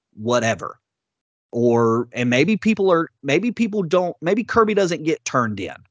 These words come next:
and Nick, Nick doesn't get turned in, and Kiffin and whoever else doesn't get turned in. And so maybe Harbaugh's the one that's getting turned in all the time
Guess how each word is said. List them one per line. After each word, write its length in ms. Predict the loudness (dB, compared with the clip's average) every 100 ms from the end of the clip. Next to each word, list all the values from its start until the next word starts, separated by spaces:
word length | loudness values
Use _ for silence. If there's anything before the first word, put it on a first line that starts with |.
| _
and 220 | -8 -2
Nick, 240 | 2 2 2
Nick 260 | -2 -2
doesn't 360 | 0 -2 -2 -2
get 240 | 0 0
turned 320 | -2 -6 -6 -8
in, 300 | -10 -14 -20 _ _ _ -4
and 540 | -2 0 0 -2 -2
Kiffin 400 | 2 2 2 -2
and 180 | -4 -2
whoever 380 | 0 0 2 0
else 180 | -2 -2
doesn't 300 | -4 -4 -2
get 220 | -2 -2
turned 260 | -6 -4 -6
in. 160 | -8
And 140 | -12 -6
so 120 | -4
maybe 540 | 2 2 2 -2 -4 -8 _ _ _ _ _ _ _ _ _ _ _ 0
Harbaugh's 580 | 4 6 6 4 4 2
the 80 |
one 220 | 0 0 -2
that's 180 | -8
getting 300 | -6 -4 -4
turned 280 | -4 -4 0
in 200 | 0 0
all 160 | 0 0
the 100 | -2
time 400 | 0 0 0